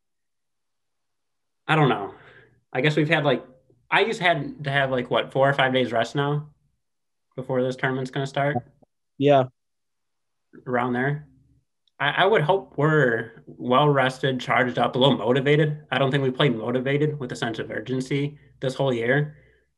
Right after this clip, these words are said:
Speaker 1: So I'll say yes, just because we've had some rest and hopefully our players understand the moment.
Speaker 2: That's,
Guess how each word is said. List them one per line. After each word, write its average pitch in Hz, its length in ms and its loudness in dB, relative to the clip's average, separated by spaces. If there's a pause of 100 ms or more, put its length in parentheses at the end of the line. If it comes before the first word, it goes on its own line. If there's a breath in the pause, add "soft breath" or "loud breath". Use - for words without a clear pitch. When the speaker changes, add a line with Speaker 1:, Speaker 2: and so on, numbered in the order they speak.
(140)
Speaker 1:
So - 180 -2
I'll 156 160 4
say 214 160 2
yes, 123 340 2
just 147 200 -4
because 135 280 0
we've 123 140 -2
had 127 160 -2
some 127 160 -4
rest 127 380 -2
and 117 160 -8
hopefully 123 720 -2 (400 soft breath)
our 123 140 0
players 117 420 -2
understand 104 720 -6 (240)
the 120 80 -12
moment. 101 360 -14 (840)
Speaker 2:
That's, 175 280 4